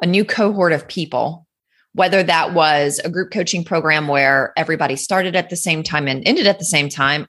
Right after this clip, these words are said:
or if the group coaching program was rolling enrollment. I've done both.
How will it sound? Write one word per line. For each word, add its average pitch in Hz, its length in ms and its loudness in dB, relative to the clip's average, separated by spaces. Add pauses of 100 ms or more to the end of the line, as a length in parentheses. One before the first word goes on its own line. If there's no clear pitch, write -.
or 196 280 4
if 175 160 0
the 170 80 -2
group 165 200 -4
coaching 156 320 -2
program 147 440 0
was 143 160 -2
rolling 143 300 2
enrollment. 131 500 -2
I've 139 140 0
done 127 200 -4
both. - 380 -2